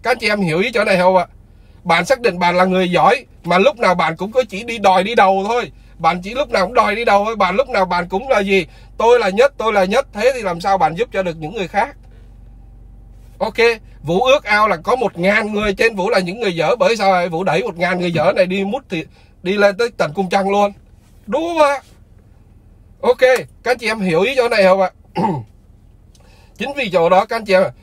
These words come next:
mô hình kinh doanh này nó rất là hay. Đó là gì? Có thể mình dở, nhưng mà người bạn của mình cũng có thể là dở, nhưng mà bạn của bạn chưa biết ạ. <laughs>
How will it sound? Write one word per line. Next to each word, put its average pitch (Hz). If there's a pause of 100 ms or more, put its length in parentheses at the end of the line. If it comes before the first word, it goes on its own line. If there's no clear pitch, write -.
(160)
mô 208
hình 180
kinh 185
doanh 185
này 147
nó 170
rất 240
là 202
hay. 170
Đó 180
là 196
gì? 151 (340)
Có 302
thể 190
mình 208
dở, 147 (840)
nhưng 254
mà 214
người 180
bạn 170
của 220
mình 220
cũng 165
có 269
thể 240
là 208
dở, 151 (480)
nhưng 262
mà -
bạn 165
của 196
bạn -
chưa 202
biết 233
ạ. - (480)
<laughs> 240